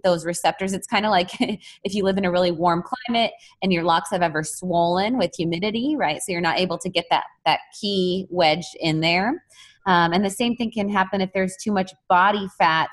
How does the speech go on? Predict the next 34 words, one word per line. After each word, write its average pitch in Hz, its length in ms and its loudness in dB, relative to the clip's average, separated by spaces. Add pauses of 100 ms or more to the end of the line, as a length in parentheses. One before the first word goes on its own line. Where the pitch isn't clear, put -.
(140)
blocking 170 840 0
the 170 80 -2
cell, 147 640 0
um, 143 480 -2 (180)
receptors. - 680 -4 (260)
So 165 420 0
mechanically 220 600 -2
speaking, 180 380 -4
if 165 140 -6
you 180 100 -2
have 165 240 2
more 180 240 2
abdominal 202 480 0
belly 190 500 2
fat 185 320 2
or 175 60 -4
more 170 240 -2
body 185 300 2
fat 175 200 0
in 170 80 -4
general, 151 400 -4
that 175 180 2
can 185 140 -6
interfere 165 460 -8
with 156 160 -6
the - 160 -14
insulin 151 460 -8
docking. 143 500 -2
So - 160 -8
it 135 80 -10
kind 165 140 -2
of 156 140 -2
bounces 165 540 0
off 147 180 0